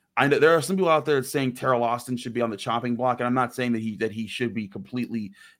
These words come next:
dismissed, uh, from being in, in those discussions. Um, the defense hasn't been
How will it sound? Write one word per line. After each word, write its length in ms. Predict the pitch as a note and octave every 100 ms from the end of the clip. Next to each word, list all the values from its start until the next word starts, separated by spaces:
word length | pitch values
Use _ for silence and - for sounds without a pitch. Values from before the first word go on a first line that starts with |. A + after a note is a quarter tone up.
| _
dismissed, 640 | B2 A#2 A2 A#2 - - -
uh, 260 | A2 G#2 G2
from 520 | F2+ B2 A2+ G#2+ G#2
being 340 | G2 A#2+ A#2+ A#2+
in, 160 | A#2+
in 100 | A#2
those 220 | A#2 A#2+ A2+
discussions. 800 | A2 - B2+ A2+ - A#2 A2+ - _ _ -
Um, 240 | G#2 G#2
the 60 | G2+
defense 360 | A#2+ A#2+ A2+
hasn't 320 | A2+ G#2+ A2+
been 380 | A2 A2 G#2 G2+